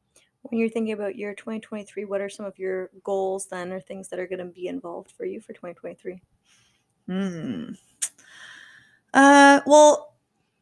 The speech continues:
Speaker 2: I haven't done as much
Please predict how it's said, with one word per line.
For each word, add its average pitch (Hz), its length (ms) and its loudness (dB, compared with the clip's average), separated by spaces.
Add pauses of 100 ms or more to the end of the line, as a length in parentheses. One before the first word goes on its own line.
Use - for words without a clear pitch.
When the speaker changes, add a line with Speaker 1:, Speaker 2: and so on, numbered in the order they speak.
(760)
Speaker 2:
I 254 60 2
haven't 339 360 0
done 233 440 4
as 202 260 -2
much 196 680 -6